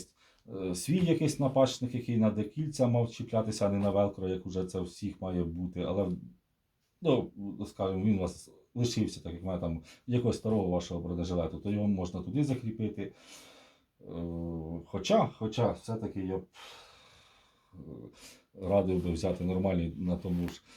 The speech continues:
молі Ю А напашник, там є захист спини. Тут,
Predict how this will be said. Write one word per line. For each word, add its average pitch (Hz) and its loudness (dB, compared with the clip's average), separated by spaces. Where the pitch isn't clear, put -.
молі 92 2
Ю 101 4
А 95 6
напашник, 110 0
там 98 -2
є 98 0
захист 98 -4
спини. 135 2
Тут, 110 -2